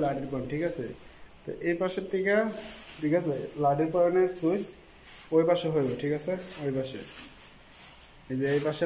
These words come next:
লাইটের পয়েন্টের সুইচ হইব এই পাশে। আর এখানে যেগুলো নিচে দেখতেছেন এগুলো হচ্ছে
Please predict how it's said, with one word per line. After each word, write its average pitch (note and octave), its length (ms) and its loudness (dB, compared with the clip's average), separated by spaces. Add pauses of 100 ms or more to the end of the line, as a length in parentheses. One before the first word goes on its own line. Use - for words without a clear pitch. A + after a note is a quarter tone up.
লাইটের D3 260 2
পয়েন্টের D#3+ 280 2
সুইচ C#3+ 220 -2
হইব D#3+ 120 6 (580)
এই C3+ 120 -2
পাশে। D3 240 0 (840)
আর B2+ 80 0 (220)
এখানে D#3+ 240 2 (100)
যেগুলো D#3 260 4 (100)
নিচে D#3+ 240 2
দেখতেছেন E3 400 0
এগুলো D3 220 0
হচ্ছে D3+ 160 -4